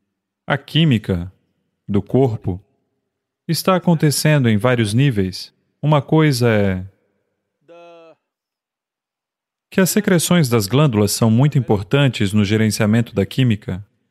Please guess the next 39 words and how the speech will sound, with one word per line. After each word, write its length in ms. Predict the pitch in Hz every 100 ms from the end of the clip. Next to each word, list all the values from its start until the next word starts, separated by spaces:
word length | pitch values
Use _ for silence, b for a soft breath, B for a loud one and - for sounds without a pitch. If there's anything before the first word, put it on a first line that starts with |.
| _ _ _
mas 160 | 147 151
o 40 | 190
intestino 840 | 180 143 - 156 180 113 95 98
é 80 | 110
o 40 |
lugar 640 | 110 101 117 127 101 95 _
para 220 | 131 135
onde 240 | 143 165 151
a 40 |
matéria-prima 840 | 143 127 143 131 - 135 160 117 101
da 160 | 98
fábrica 480 | 107 135 127 117 -
química 480 | - - 139 120 107
que 140 | -
você 300 | 98 98 -
é 240 | 104 117 120
está 300 | 113 - 156
indo, 340 | 175 143 95 - _
todo 220 | 170 165
o 40 |
alimento. 480 | 131 104 104 95 - _ _ _ _ _ _ _ _
Então, 320 | 170 160 196
que 140 | - 196
tipo 280 | - 196
de 80 | 139
alimento? 460 | 131 113 110 101 -
Se 160 | - -
o 80 | 185
alimento 480 | 185 131 151 175 110
está 200 | - 110
vindo 480 | 95 127 117 92 98 _ -
da 140 | 117
terra 440 | - 127 139 117
sobre 360 | 98 - 104 104
a 60 | 101
qual 260 | 123 123
você 280 | 107 101 113
se 160 | 104 104
encontra, 600 | 98 120 117 104 92